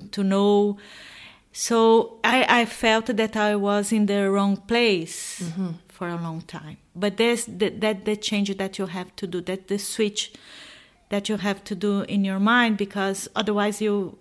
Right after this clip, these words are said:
Speaker 1: you don't go anywhere.
Speaker 2: Mm-hmm.
Speaker 1: You're not doing anything.
Speaker 2: Well, and you opened up to a different pathway than maybe you ever could have imagined for going back to work, 'cause you did
Speaker 1: Yeah.
Speaker 2: some study here in Switzerland,
Speaker 1: Yeah.
Speaker 2: right?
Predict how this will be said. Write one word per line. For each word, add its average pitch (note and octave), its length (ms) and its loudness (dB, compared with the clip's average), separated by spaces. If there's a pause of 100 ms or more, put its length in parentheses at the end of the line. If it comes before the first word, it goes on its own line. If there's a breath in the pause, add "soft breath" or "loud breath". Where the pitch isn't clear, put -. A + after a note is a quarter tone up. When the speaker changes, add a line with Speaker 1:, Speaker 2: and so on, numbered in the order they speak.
(200)
Speaker 1:
you G#3 160 -4
don't G3+ 300 0
go G3 220 0
anywhere. F3+ 400 -4 (220)
Speaker 2:
Mm-hmm. F3+ 260 -6 (180)
Speaker 1:
You're F#3 380 0 (640 soft breath)
not F3+ 360 -4
doing F#3 260 0
anything. F3+ 500 -4
Speaker 2:
Well, C#4+ 340 -2
and A3 200 -2
you C#4+ 160 -2
opened B3 400 2
up G#3 200 0
to G3+ 160 -4
a F#3 40 0
different F#3+ 560 -2
pathway E3 920 -8 (520)
than G3 220 -4
maybe F#3+ 240 -2
you F3+ 280 -2
ever F3 200 -4
could F#3 200 -6
have E3 120 -6
imagined E3+ 760 -6 (220)
for - 220 -8
going E3+ 300 -6
back D3+ 240 -6
to E3+ 120 -8
work, D3+ 380 -10
'cause F#3+ 180 -6
you G3+ 80 -2
did G3+ 140 -2
Speaker 1:
Yeah. F#3+ 100 -6
Speaker 2:
some F#3 100 -2
study G#3 440 -4
here E3 200 -6
in D3+ 140 -6
Switzerland, D3 720 -10
Speaker 1:
Yeah. G3 260 -6 (100)
Speaker 2:
right? F3+ 340 -8